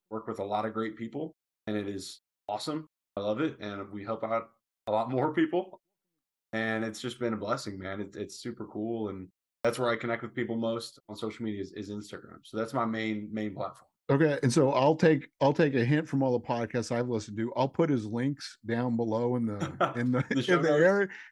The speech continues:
Speaker 2: in the show notes. Yeah, see, I'm learning, right? I was like, "Oh yeah, hold on, I'm supposed to put those in the show notes."
Speaker 1: <laughs> There you
Speaker 2: Um,
Speaker 1: go.
Speaker 2: so I'll do all that. And again, thank you so much.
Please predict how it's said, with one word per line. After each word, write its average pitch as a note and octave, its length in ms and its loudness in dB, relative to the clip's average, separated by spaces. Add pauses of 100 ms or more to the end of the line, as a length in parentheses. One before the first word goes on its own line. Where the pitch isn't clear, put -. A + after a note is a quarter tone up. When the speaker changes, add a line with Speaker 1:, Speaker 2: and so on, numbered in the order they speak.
(100)
Speaker 2:
in D#3+ 120 6
the D3+ 100 6
show D#3+ 280 6
notes. G3+ 280 0
Yeah, E3+ 220 2
see, D#3+ 220 -2 (400)
I'm C3 180 -4
learning, A#2 280 0
right? B2 180 0
I B2+ 100 0
was D3 100 0
like, B2+ 220 -6
"Oh C4 140 0
yeah, C#4 240 2
hold G#3 240 -6
on, D#3 80 -4
I'm F3+ 100 -2
supposed G3 280 -6
to F#3 60 -8
put F#3 200 -8
those F#3+ 200 0
in F#3 100 -2
the D#3 80 0
show F#3+ 260 -4
notes." F#2+ 500 -6
Speaker 1:
<laughs> - 40 -20 (200)
There C3+ 540 4
you A#2+ 240 -2
Speaker 2:
Um, - 60 -4
Speaker 1:
go. G#2 60 -6
Speaker 2:
so D#3+ 280 6
I'll C#3+ 160 6
do D3 180 6
all C#3+ 140 8
that. C3+ 180 2
And D3 120 2
again, D#3 340 2 (360)
thank D3 200 0
you C#3 60 0
so C#3 120 2
much. C#3 320 4